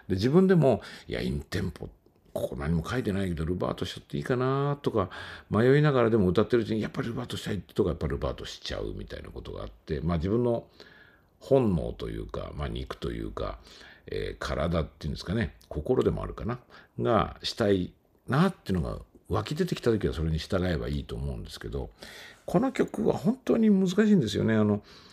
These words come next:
淡々と歌うこともできるし、えー、すごくドラマティックに歌うこともできるんだけども、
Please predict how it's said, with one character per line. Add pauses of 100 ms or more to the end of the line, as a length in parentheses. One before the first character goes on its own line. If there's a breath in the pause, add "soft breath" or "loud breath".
(260 loud breath)
淡
々
と
歌
う
こ
と
も
で
き
る
し、 (640 soft breath)
え (1500)
ー、
す
ご
く
ド
ラ
マ
テ
ィ
ッ
ク
に
歌
う
こ
と
も
で
き
る
ん
だ
け
ど
も、